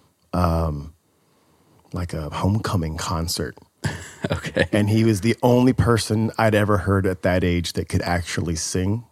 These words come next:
Speaker 1: whereas before, it's so, it was all punk driven.
Speaker 2: Right,
Speaker 1: Where you
Speaker 2: right,
Speaker 1: can
Speaker 2: right,
Speaker 1: kinda
Speaker 2: right.
Speaker 1: <clears throat> shout and scream, and vocals are vocals at that point, but he was the first voice I ever heard. So hearing
Speaker 2: Interesting.
Speaker 1: Will sing then, I was like, "Oh my God, I've never heard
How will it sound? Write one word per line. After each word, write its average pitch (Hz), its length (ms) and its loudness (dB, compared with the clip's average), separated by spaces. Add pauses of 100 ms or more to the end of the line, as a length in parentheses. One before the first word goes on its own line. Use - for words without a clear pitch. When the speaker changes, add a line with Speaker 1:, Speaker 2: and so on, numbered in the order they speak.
(140)
Speaker 1:
whereas 98 300 0
before, 98 720 0 (360)
it's 104 160 -6
so, 98 300 -4 (180)
it 110 120 -4
was 92 120 -2
all 92 140 2
punk 101 400 -4
driven. 110 480 0 (300)
Speaker 2:
Right, 113 240 8
Speaker 1:
Where - 80 6
you 113 160 2
Speaker 2:
right, - 80 2
Speaker 1:
can 98 240 6
Speaker 2:
right, 95 200 2 (100)
Speaker 1:
kinda - 240 8
Speaker 2:
right. 147 80 6
Speaker 1:
<clears throat> - 0 -
shout 113 400 6
and 104 200 2
scream, 113 420 4
and 98 200 0 (680)
vocals 139 380 6
are 127 60 6
vocals 107 360 4
at 101 80 -2
that 92 220 -2
point, - 400 -4
but 110 100 0
he 113 160 2
was 98 140 2
the 95 80 -2
first 87 260 -4
voice 82 560 -2 (240)
I 101 80 2
ever 82 220 -2
heard. 76 340 -4
So 92 80 0
hearing 92 80 4
Speaker 2:
Interesting. 110 300 4
Speaker 1:
Will 92 160 4
sing 92 300 -2
then, 90 180 -2
I 82 80 -4
was 82 120 -4
like, 82 220 -10 (180)
"Oh 95 220 0
my 82 160 -6
God, 95 240 2
I've 85 80 -2
never 90 160 -2
heard 92 300 0